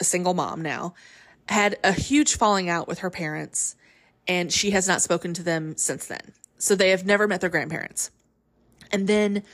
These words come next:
the grandparents write to their mom and ask if the kids could come visit them for a week because they really want to get to know the grandkids. And they're trying to kind of extend an olive branch. And so the mother says,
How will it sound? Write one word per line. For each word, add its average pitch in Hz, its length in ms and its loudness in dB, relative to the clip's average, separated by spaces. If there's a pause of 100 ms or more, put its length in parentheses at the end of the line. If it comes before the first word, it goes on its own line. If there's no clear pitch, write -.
(280)
the 190 100 0
grandparents 220 540 0
write 180 240 4
to 226 80 2
their 233 120 2
mom 170 460 2
and 190 100 0
ask 180 340 -2
if 196 120 -6
the 202 80 -2
kids 175 280 -2
could - 200 -8
come 175 200 -4
visit - 340 0
them 170 220 -2
for 175 200 -2
a 175 40 2
week 175 420 -2 (340)
because 196 240 2
they 185 100 6
really 175 240 4
want 165 220 0
to 180 60 -2
get 170 160 0
to 170 100 -6
know 160 100 -2
the 151 80 -4
grandkids. 156 580 -6 (520)
And 202 100 4
they're 202 140 6
trying 208 460 2
to 202 120 -2
kind 180 220 -2
of 175 60 0
extend 170 420 0
an 165 80 -4
olive 165 360 -6
branch. - 380 -6
And 180 100 -6
so 180 120 0
the 180 100 0
mother 180 240 4
says, 170 460 0